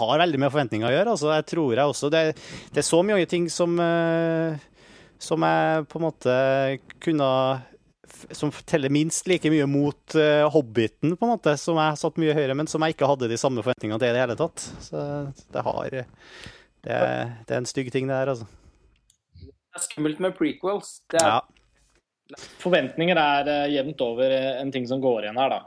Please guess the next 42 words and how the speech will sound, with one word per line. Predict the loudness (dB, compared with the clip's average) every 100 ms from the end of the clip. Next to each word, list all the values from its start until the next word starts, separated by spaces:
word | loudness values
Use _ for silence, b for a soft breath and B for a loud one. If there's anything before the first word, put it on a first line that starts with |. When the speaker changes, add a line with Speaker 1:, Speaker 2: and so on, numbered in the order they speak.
| -8
Speaker 3:
Altså, | -6 -2
Speaker 1:
Ja. | 0 -2 -4 -12 -6
Speaker 3:
fra | 0 0
Looper, | 2 -2 0 0 0
som | 0 0
ingen | -2 0
av | -2
oss | -2
forventer | -2 -4 -2 -2
noen | -2 -4
ting | -6 -2
til, | 0 0 0
til | 0 -2 0
Prometheus, | -2 -2 -4 -2 -2
som | -2
skal | 0 2
leve | 2
opp | 0 0
til | 0
et | 0
helt | -2 -4 0
tiår | 2 2 2 0
med | -2
forventninger. | -2 -2 -2 -4 -2 -4 -6 B B B B 0
Vi |
snakker | 2 2 2 4
vel | 4 4 2 -4 _ _ _ _ 0
alltid | 2 2 2 2
om | 2 2 2
dette | 0 0 0
også, | 0 0 -2 0
fordi | 0 0 2 0 -2
i | B B _ _ _ _ _ -2
hvert | -2 2
fall | 2 4
i |
vår, | 4 4 4 4
eh, | 4 2 -2
kategori | -4 -4 -2 0 0 -2
av |
filminteresserte, | -2 -4 -4 -4 -2 0 2 0 2 2
så, | 2 0